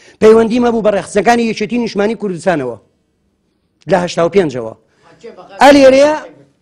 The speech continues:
نەجات موختار وتی، «پارەی فیشەکان دە بە باوکم دوان لە ساحەتێرە عیدام کرا بوو، سێمیان من بووم، بردمیان بۆ جێ شعبیەکە.» ئەوەی کە ئێستا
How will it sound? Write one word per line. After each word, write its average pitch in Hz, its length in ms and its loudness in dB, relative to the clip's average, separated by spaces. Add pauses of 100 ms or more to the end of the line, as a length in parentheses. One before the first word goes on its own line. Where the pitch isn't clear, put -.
(680)
نەجات 220 260 4
موختار 269 340 0
وتی، 269 260 -2 (380)
«پارەی 208 320 0
فیشەکان 214 500 -2
دە 202 100 0
بە 202 120 -4
باوکم 202 300 -2
دوان 240 240 -2
لە 220 120 -4
ساحەتێرە 214 500 -4
عیدام 214 240 -4
کرا 240 180 -4
بوو، 214 100 -8
سێمیان 214 420 -2
من 233 160 -4
بووم، 269 180 -4 (680)
بردمیان 202 340 -2
بۆ 233 140 2
جێ 190 180 -8
شعبیەکە.» 196 460 -4 (720)
ئەوەی 196 200 0
کە 220 120 0
ئێستا 202 280 0